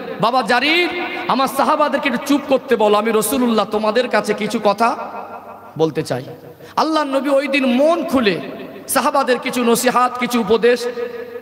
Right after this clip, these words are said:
কিছু বিষয়ে তিনি গুরুত্বপূর্ণ স্মরণ করিয়ে দিয়েছিলেন। আল্লাহ নবী প্রথমে আল্লাহ শুকরিয়া আদায় করলেন, তারপরে আল্লাহ নবী সাহাবাদেরকে নিয়ে চোখের পানি ফেলে ফেলে বারবার একটা শব্দ উচ্চারণ করছে, "আলবিদা।"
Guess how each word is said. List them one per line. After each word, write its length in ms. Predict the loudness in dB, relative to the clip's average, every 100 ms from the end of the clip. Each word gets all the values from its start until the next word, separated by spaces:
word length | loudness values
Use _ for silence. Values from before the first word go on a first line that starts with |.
| -16 -12 -4
কিছু 220 | 0 0
বিষয়ে 420 | 0 0 2 2 0
তিনি 200 | -2 0
গুরুত্বপূর্ণ 680 | 0 -2 -2 0 2 2
স্মরণ 360 | 2 2 2 2
করিয়ে 280 | 0 2 2
দিয়েছিলেন। 500 | 0 -2 0 -2 -4 -12 -16 -6 -2
আল্লাহ 260 | 0 0
নবী 240 | 0 -2 -2
প্রথমে 380 | -2 -2 -2
আল্লাহ 200 | 0 0
শুকরিয়া 380 | 0 -2 0 2
আদায় 160 | 4 2
করলেন, 360 | 0 0 -2 -4 -12 -14 -18 -20 -20 -20 -20 -20 _ _ _ 0
তারপরে 420 | 0 2 2 2
আল্লাহ 260 | 2 2 2
নবী 260 | 0 0 -2 -6 -10 -4
সাহাবাদেরকে 680 | 0 0 2 2 0 0 0
নিয়ে 280 | 2 2 0 -8 -12 0
চোখের 340 | 0 2 2
পানি 260 | 2 2 2
ফেলে 240 | 0 0
ফেলে 260 | 2 2 4
বারবার 420 | 4 2 2 2
একটা 280 | 2 2 -2
শব্দ 300 | 0 0 2
উচ্চারণ 420 | 2 2 2 0
করছে, 240 | -2 -2 2
"আলবিদা।" 580 | 2 0 0 0 0